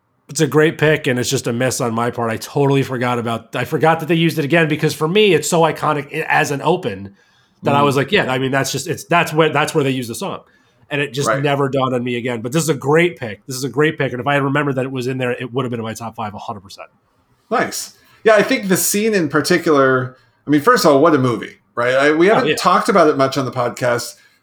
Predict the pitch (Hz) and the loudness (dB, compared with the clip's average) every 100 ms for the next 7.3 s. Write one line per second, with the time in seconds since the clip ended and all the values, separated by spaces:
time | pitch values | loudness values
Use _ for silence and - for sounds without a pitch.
0 | _ 135 131 131 156 185 185 190 - 160 | _ 2 4 4 4 4 4 2 0 0
1 | 170 165 - 156 190 190 151 156 143 135 | 2 0 2 2 4 2 0 2 0 0
2 | - _ 127 131 - 147 160 151 143 139 | -6 _ -2 -2 2 2 4 2 0 0
3 | 156 151 - 156 151 135 160 127 113 123 | 2 0 0 0 2 2 2 0 -4 -4
4 | - 214 147 160 160 143 - _ _ _ | 2 2 2 0 2 0 -2 _ _ _
5 | 131 135 135 120 - 147 160 135 - - | 0 2 2 -2 -2 -2 -2 -2 -6 -14
6 | _ _ _ _ _ - 143 143 147 147 | _ _ _ _ _ -2 2 2 2 2
7 | 147 139 | -2 -4